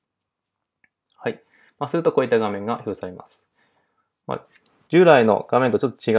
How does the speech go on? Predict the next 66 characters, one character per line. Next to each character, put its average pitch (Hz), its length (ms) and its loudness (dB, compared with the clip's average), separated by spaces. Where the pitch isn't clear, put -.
う - 20 -2
の 98 80 -8
が、 98 240 -4
オ 127 120 0
ー - 20 -2
デ 139 80 0
ィ - 20 -2
エ 143 40 -2
ン 143 40 -4
ス 151 80 -8
で 143 100 2
す 139 100 -6
ね。 - 200 -12
こ 135 120 -2
ち 147 100 0
ら 151 120 8
が 151 220 8
選 131 260 -4
択 131 180 -2
さ 139 80 0
れ 127 80 2
た 123 160 0
状 120 180 0
態 117 180 0
で 131 80 -4
表 - 40 -12
示 110 180 -2
さ 107 100 0
れ 98 80 0
る 95 40 -2
と - 220 -6
い - 60 -8
っ - 20 -16
た 110 100 -6
感 107 180 -6
じ 127 80 -6
に 113 60 -6
な 98 80 -8
り 95 80 -16
ま - 140 -20
す。 - 280 -20
は - 100 -20
い。 - 40 -20
ま 147 60 -6
あ、 - 20 -4
こ - 100 0
う - 40 4
い - 20 -4
っ - 40 -14
た - 240 -2
作 - 260 -6
成 113 280 0
し - 80 -20
た - 200 2
オ 107 160 0
ー - 20 -8
デ 104 80 -6
ィ - 40 -8
エ - 20 -10
ン 101 80 -12
ス - 80 -20
で - 100 -10
す - 80 -20
ね。 107 100 -14
昔 143 360 -2
の 151 260 -4